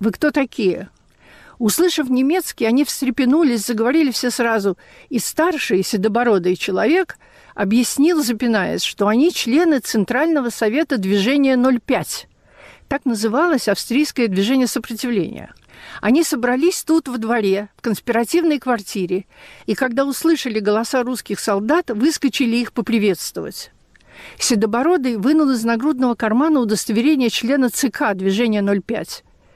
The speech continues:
на имя доктора Карла Реннера с фотографией. Что-то мне это имя смутно напоминало, какие-то филиппики Ленина про социал-предателей и социал-шовинистов. Остальных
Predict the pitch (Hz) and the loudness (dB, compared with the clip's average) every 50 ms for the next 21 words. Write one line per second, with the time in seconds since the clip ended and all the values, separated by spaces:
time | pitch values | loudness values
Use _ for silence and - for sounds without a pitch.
0 | - - - _ - 202 202 214 254 320 339 311 294 240 214 185 160 262 - - | -20 -20 -20 _ -2 0 2 4 4 4 4 2 2 0 -2 -2 -2 -2 -2 -2
1 | - - 277 269 247 - - 240 240 269 262 254 240 240 - 247 247 226 196 190 | -4 -4 -4 -4 -4 -4 -2 -2 -2 -2 0 0 0 2 2 2 2 2 2 0
2 | 175 - - - 196 - - - - 185 - 240 240 226 208 170 160 - - - | -2 -6 -8 -10 -10 -12 -8 -6 -4 -2 0 0 2 2 0 0 -2 -6 -10 -14
3 | - - 208 - _ _ _ _ _ _ _ _ - - - - - - - - | -14 -14 -18 -20 _ _ _ _ _ _ _ _ -20 -20 -20 -20 -20 -20 -20 -20
4 | - - - - - 370 - - 302 320 320 339 311 - 302 302 269 359 392 302 | -10 -8 -8 -2 -2 -2 0 0 0 2 2 2 2 2 0 0 2 0 0 0
5 | 277 - - 220 220 294 370 - 311 320 311 311 302 - 320 311 311 302 277 233 | 0 -2 0 0 0 0 0 -2 0 0 0 0 0 0 0 2 2 4 2 2
6 | 190 170 196 - - - - 190 - - 302 - - 302 262 - - 254 262 269 | 2 0 -2 -4 -6 -6 -6 -6 0 0 -2 0 0 -2 -4 -2 -2 0 2 4
7 | 311 320 - - 233 - - 240 220 233 311 349 320 269 240 220 208 190 - - | 2 2 0 -2 -6 -2 -2 0 0 2 2 2 2 2 2 0 0 -2 -2 -4
8 | 190 - - 208 - - 254 254 202 - 202 214 202 214 254 277 - - 226 208 | -6 -4 -4 -6 -2 0 0 0 0 0 0 0 2 2 0 0 -2 -4 -2 0
9 | 202 196 - - 196 - - 220 233 226 - - 226 214 233 214 202 175 175 - | 0 0 0 -2 -8 -4 -2 0 0 0 0 0 0 0 2 2 0 0 -2 -6
10 | - - - 208 - _ _ _ _ _ _ _ _ _ _ - - - - - | -8 -10 -14 -18 -18 _ _ _ _ _ _ _ _ _ _ -20 -20 -20 -20 -20
11 | - - - - - 233 214 - - - 262 262 262 285 330 381 415 370 - | -20 -20 -20 -6 -6 -6 -4 -2 -2 -2 0 0 0 0 0 0 -2 -2 -4